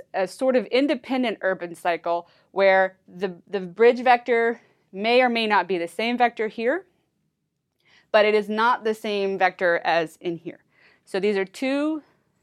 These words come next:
discrete cycles that are bridged by a bridge vector. Now, that being said,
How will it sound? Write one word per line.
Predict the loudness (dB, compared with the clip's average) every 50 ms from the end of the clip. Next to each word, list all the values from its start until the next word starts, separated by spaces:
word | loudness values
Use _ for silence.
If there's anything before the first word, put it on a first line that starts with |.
| _ _
discrete | -12 -12 -10 -8 -6 -6 -6 -6 -2
cycles | 0 2 2 2 2 0 -2 -2 -4 -6 -10 _ _ _ _ _ _
that | -2 0 0
are | 0 0
bridged | 0 0 -2 -2 -2 -4 _
by | 2 4 4 4 2 0 -2 -8 _ _ _ -10
a | -10
bridge | -8 -8 -10 -10 -10
vector. | -12 -16 -14 _ -14 -16 -16 -18 _ _ _ _ _ _ _ _ _
Now, | 2 4 4 4 2
that | 2 4 6 6 4 4 0
being | -2 -2 -2 -2 -4
said, | -6 -4 -2 2 4 8 8 8 8 8 4 0